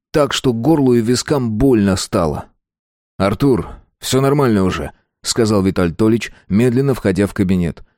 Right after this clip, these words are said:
Он опять был причёсанным и в тёмном костюме под серым пальто. «Всё уже кончилось, сейчас домой пойдём. Садись на стул». Я завозился, подтягивая к себе стул, а капитан устало спросил:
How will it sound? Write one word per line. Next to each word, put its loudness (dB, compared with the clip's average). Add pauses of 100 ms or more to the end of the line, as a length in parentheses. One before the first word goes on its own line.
(120)
Он 0
опять 0
был 2
причёсанным 0
и 0
в -10
тёмном 0
костюме 0
под -4
серым 0
пальто. -4 (340)
«Всё 0
уже 2
кончилось, 0
сейчас 0
домой 2
пойдём. -4 (180)
Садись 0
на 0
стул». -6 (420)
Я 0
завозился, 0
подтягивая -2
к -10
себе -2
стул, 0
а -2
капитан -2
устало 0
спросил: -6